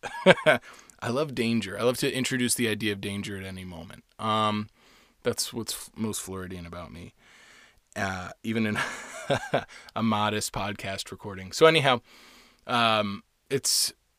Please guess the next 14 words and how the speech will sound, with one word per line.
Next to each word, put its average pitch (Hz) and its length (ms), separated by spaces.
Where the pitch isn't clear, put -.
six - 360
A 151 120
M 123 460
and 104 160
I'm 123 300
there 113 480
and 98 180
I'm 98 160
waking 107 320
up 104 140
from 101 180
this 92 160
hangover 104 840
and 98 520